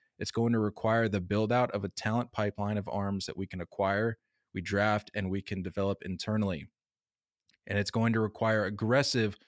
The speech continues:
player development in the minor leagues and the major leagues. So guys that we think are the next wave, Marcelo Meyer, Roman Anthony, Kyle Teel, that group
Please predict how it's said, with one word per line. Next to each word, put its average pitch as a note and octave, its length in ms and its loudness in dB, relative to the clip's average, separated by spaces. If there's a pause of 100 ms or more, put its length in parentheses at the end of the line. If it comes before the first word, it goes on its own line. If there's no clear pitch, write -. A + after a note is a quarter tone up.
(280)
player C3+ 220 4
development A2+ 520 2
in G2+ 100 2
the G2+ 80 4
minor G#2+ 240 4
leagues G2+ 340 0
and G2 120 -2
the G2+ 40 0
major G2 280 0
leagues. F2+ 260 -2
So F#2+ 120 -2
guys F#2+ 340 0
that - 100 -10
we G2+ 100 -4
think G2 300 -4
are F#2+ 80 -4
the F#2 120 -4
next F#2+ 320 -4
wave, F2 360 -2 (300)
Marcelo G2+ 360 0
Meyer, F#2+ 340 0
Roman F#2 300 -2
Anthony, F2+ 360 -6
Kyle F2+ 300 -2
Teel, E2+ 420 -4 (320)
that A2+ 280 2
group F2+ 280 -6